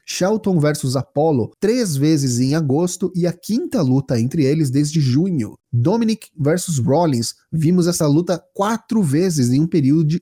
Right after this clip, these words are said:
oito dias. Iconics contra Riot Squad também aconteceu quatro vezes durante agosto. E Street Profits contra Angel e Andrade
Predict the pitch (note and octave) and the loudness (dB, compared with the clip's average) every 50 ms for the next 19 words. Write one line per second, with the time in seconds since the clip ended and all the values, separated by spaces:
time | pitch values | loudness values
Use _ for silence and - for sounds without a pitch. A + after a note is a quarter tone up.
0 | - - D#3+ E3+ F#3+ F3+ - - F#3 D#3 C3 B2 B2+ F3 F#3 A#2 - - - - | -2 -2 -2 0 -2 -2 -2 -2 -2 -2 0 -2 -2 0 0 -2 -4 -6 -10 -12
1 | - - - - G#2 A#2+ - - A#2+ A2+ A#2+ - - - - C3+ C3 C#3+ C#3+ C3+ | -12 -12 -6 -4 -2 -2 -2 -2 -2 -2 -2 -4 -4 -4 -4 -2 -2 0 0 2
2 | C#3+ C#3+ D3 D3+ D3 - - - - D#3+ F3+ F#3 F3 - - _ A#3+ B3+ B3 F#3+ | 2 2 0 0 -2 -6 -8 -4 -2 0 0 0 -2 -4 -6 _ -2 0 2 2
3 | E3+ G3+ G#3 G3 - G3 G3 F#3 - - F3+ F3+ F#3 - E3 E3+ F#3 - G#3 F3 | 2 0 0 -2 -4 -6 -6 -6 -4 -4 -4 -6 -4 -4 -4 -4 -2 -2 -2 0
4 | C3+ C3+ D3 D#3+ D#3+ D#3 D3+ D#3+ C#3+ C#3+ C#3+ - - D#3+ C3+ A#2 A#2 C3+ C3 - | 0 2 0 0 0 0 0 0 0 0 0 -2 -2 -2 0 2 0 0 0 -4
5 | - - - - - A2 G#2 G2+ - - - - - A#3+ C4+ B3+ - F#3 F3 D#3+ | -8 -16 -18 -8 -4 -2 -2 -2 -2 -6 -8 -4 -2 -2 -2 -2 -2 -2 -2 0
6 | - D3 C#3+ - - - D#3+ D3 C3+ C#3+ C3+ - - - D#3 D#3+ E3 D#3+ D3+ C3 | -2 -4 -6 -6 -6 -2 -2 -2 0 0 -2 -2 -2 0 0 2 4 4 4 4
7 | C3+ B2+ A#2 - - C#3+ F3 F3 D3+ A#2+ A#2+ B2+ D#3+ G3 F3 C#3 A2 G2 | 2 2 0 0 0 0 0 2 2 0 0 0 0 0 0 0 -2 -4